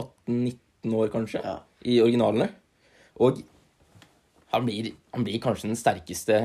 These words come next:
Speaker 1: han er den sterkeste Grandmasteren gjennom tidene, diskuterbart, med Yoda og, eh, hva heter hun, eh, i Old Republic? Ja, jeg bare forbinder det med Satine,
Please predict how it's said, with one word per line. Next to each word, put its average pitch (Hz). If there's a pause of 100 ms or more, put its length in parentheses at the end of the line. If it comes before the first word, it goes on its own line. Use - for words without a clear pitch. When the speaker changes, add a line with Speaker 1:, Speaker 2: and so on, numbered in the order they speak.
(160)
Speaker 1:
han 127
er 101
den 127
sterkeste 110
Grandmasteren 110
gjennom 117
tidene, 120
diskuterbart, 113 (200)
med 120
Yoda 107 (120)
og, 117
eh, 117 (1080)
hva 165
heter 156
hun, 147
eh, 143 (560)
i 135
Old 113
Republic? 113 (800)
Ja, 123
jeg 127
bare 120
forbinder 113
det 113
med 107
Satine, 139